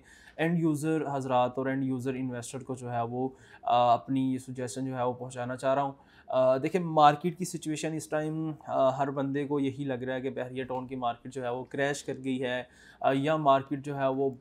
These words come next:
बहुत ज़्यादा डाउन हो गई है। अ, तो देखें, अ, ये बहरिया टाउन कराची की मार्केट, जो पिछले, अ, छः आठ साल से इसको समझते हैं, उनको पता है कि ये एक, अ, मतलब एक टाइम पे जो है इसका ग्राफ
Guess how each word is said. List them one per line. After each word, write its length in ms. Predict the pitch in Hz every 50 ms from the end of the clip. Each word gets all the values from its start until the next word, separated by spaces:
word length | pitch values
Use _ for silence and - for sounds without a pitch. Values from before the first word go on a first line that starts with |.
| - 160
बहुत 260 | 175 175 180 175 151
ज़्यादा 240 | 147 147 143 143 139
डाउन 300 | 135 131 131 135 143 139
हो 220 | 135 135 131 131
गई 180 | 131 127 123 127
है। 220 | 131 123 123 120
अ, 60 | 120 - - - - - - - - 127 131 131 127 127 127 131 131 127 - _ _ -
तो 100 | 165 160
देखें, 380 | 170 175 170 190 196 190 185
अ, 240 | 185 - 151 147 143
ये 220 | 147 143 147 160
बहरिया 400 | 147 139 143 151 147 156 185 202
टाउन 200 | 202 202 190 190
कराची 320 | 175 175 151 143 143 - 151
की 120 | 151 160
मार्केट, 480 | 151 147 131 127 127 - - 147 139 135 151 147 147 135 135 -
जो 340 | 135 139 131 135 139 143 143
पिछले, 580 | 139 - 160 - - 175 170 170 170 170 165 170 - - - - - -
अ, 180 | - 139 139 139 135 139
छः 200 | - 165 170 170
आठ 140 | 165 160
साल 240 | 165 - 160 151 151
से 140 | 151 - 156
इसको 220 | 147 147 - 165
समझते 500 | 151 - - 139 151 160 165 - - 170
हैं, 180 | 160 147 139 139
उनको 240 | 139 139 143 139 160
पता 260 | 156 143 135 - 156
है 100 | 147 147
कि 80 | 143 147
ये 120 | 151 147
एक, 600 | 127 - 143 151 147 143 135 - _ - _ -
अ, 280 | 139 131 131 131 127 127
मतलब 540 | 131 127 113 135 135 135 139 139 131 131 135 - - - - - - -
एक 200 | 175 175 175 175
टाइम 200 | 185 175 170 170
पे 120 | 165 170
जो 120 | 160 170 160
है 160 | 156 151 151
इसका 220 | 147 - - 160
ग्राफ 400 | 143 143 139 135 131 139 143 -